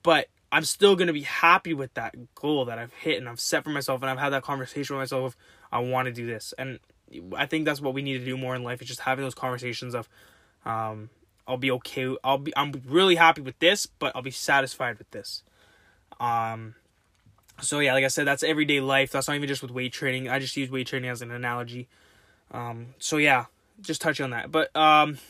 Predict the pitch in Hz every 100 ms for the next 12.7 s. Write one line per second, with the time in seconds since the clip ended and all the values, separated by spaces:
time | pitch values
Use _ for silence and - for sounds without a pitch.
0 | - 160 143 143 - 151 151 160 165 160
1 | 160 156 156 143 - 156 151 151 147 151
2 | 139 - 143 147 147 147 139 143 135 139
3 | 135 131 135 131 135 131 127 127 120 131
4 | 127 127 120 - - 131 123 127 120 123
5 | 117 123 120 123 117 117 - 151 147 147
6 | - - - _ - 139 - 135 127 127
7 | 117 117 117 - 131 - 131 123 - _
8 | - 127 - 143 - 135 - 131 - 127
9 | 127 127 _ - - _ - 143 143 143
10 | 156 143 139 135 131 135 135 131 127 131
11 | 143 143 139 - - _ - 143 170 160
12 | - - 160 156 156 139 -